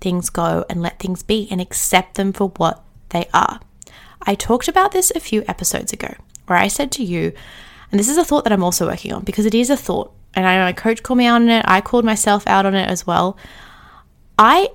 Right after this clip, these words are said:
have told myself for so long that I am naturally strong, like, highly strung. And because of that,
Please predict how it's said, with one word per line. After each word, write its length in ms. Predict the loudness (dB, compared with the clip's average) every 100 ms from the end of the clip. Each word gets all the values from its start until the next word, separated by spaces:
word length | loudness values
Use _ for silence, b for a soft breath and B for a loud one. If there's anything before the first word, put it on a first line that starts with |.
| -2
have 200 | -2 2
told 220 | 4 4
myself 420 | 4 0 -2 -2
for 60 | -8
so 280 | 0 2 4
long 240 | 2 0
that 120 | 0
I 120 | -2 0
am 260 | -2 0
naturally 380 | -2 -4 -6 -6
strong, 380 | -4 -4 -6 -8 -18 _ -20 _ _ -20 _ -10 -2
like, 140 | -2
highly 280 | 2 2 2
strung. 320 | -2 -2 -2 -2
And 80 | -4
because 280 | -2 2 4
of 100 | 6
that, 300 | 6 4